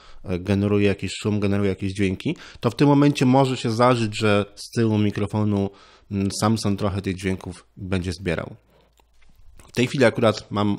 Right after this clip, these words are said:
oba mikrofony ustawione bokiem do laptopa. Mój laptop niestety ma dosyć głośny wentylator. E, zaraz zademonstruję Wam,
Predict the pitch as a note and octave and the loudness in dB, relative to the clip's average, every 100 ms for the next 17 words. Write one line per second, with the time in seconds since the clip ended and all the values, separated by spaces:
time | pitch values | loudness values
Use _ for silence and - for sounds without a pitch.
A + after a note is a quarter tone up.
0 | - A#2 A2 G2+ G2 F#2+ G#2 G#2 G2 A2 | -2 -2 2 2 2 -2 -6 -6 -4 -2
1 | G2+ G2 - F#2+ G2 G2 F#2+ _ G2+ F#2+ | 0 -2 -4 -6 -4 -4 -6 _ -10 -2
2 | A#2+ - G#2 F#2+ F#2+ F2+ F#2 F#2 G#2 G2+ | -2 -2 -2 -2 -2 -2 -2 -2 -4 -8
3 | - A#2+ A#2+ F#2+ G2+ B2+ - A#2+ B2+ - | -10 -10 -8 -6 -6 -8 -8 -6 -6 -4
4 | - - C3+ G2+ G2 A2 F#2 G#2 A2 G#2 | -6 -6 -4 -4 -6 -8 -8 -8 -8 -8
5 | G2+ G2+ G2+ F2+ A2 D#3 _ _ _ - | -8 -6 -8 -6 -8 -10 _ _ _ -20
6 | - - - _ - G#2 G2 F#2+ G#2+ A2+ | -20 -20 -20 _ -12 -6 -4 -2 -2 -2
7 | G#2+ G#2 G#2 G2+ - G#2 F#2+ F#2+ G2 | -2 -4 -4 -6 -6 -4 -2 -2 -4